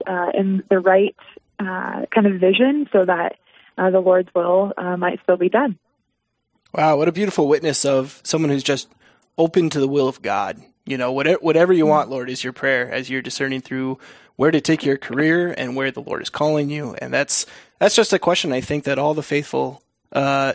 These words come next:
Speaker 2: need to continually ask, "What is your will, Father?"
Speaker 1: Mm-hmm.
Speaker 2: And trust that whatever that will is will make us, uh, the most happy, the most fulfilled in life. And, um, yeah, I'm just really encouraged by that.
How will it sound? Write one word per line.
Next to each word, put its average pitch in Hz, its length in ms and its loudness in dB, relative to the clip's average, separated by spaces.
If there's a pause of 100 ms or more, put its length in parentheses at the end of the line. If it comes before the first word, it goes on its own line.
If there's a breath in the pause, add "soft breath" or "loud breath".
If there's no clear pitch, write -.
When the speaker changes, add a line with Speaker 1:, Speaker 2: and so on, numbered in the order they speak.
Speaker 2:
need 175 360 -2
to 160 60 0
continually 151 680 -2
ask, - 680 -4
"What 156 180 -2
is 160 160 2
your 143 140 -2
will, 151 260 0
Father?" 117 400 -2
Speaker 1:
Mm-hmm. 120 140 -2
Speaker 2:
And 123 400 -10 (220 soft breath)
trust 160 580 0
that 131 220 -2
whatever 143 480 -2
that 127 380 -6
will 147 260 0
is 131 340 -4
will 131 180 -8
make 127 220 -4
us, - 300 -4 (400)
uh, 127 320 -4
the 131 160 -8
most 135 280 -6
happy, 147 320 0
the 151 60 -6
most 131 220 -4
fulfilled 202 580 -2 (520)
in 135 160 -2
life. 147 440 -2 (100)
And, 131 600 -8
um, 131 420 -10
yeah, 190 220 -2
I'm 139 100 -6
just 131 160 -8
really 139 180 -2
encouraged 156 400 -4
by 127 120 0
that. 127 260 -4